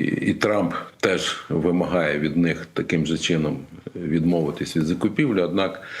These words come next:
е, як ми бачимо, формується певний альянс цих, е, цих країн, які все-таки будуть продовжувати,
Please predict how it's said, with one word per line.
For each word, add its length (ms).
е, 40
як 140
ми 120
бачимо, 420
формується 640
певний 420
альянс 480
цих, 320
е, 380
цих 280
країн, 480
які 260
все-таки 440
будуть 340
продовжувати, 760